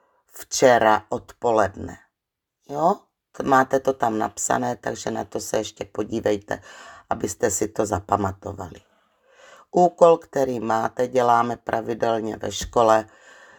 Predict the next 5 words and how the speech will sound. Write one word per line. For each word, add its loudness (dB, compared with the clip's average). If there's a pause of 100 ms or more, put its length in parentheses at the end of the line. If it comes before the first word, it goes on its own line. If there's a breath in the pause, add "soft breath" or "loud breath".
(200 soft breath)
větu 0
přeložíte, 0 (400)
napíšete -2
otázku, -4 (240)
zápor 2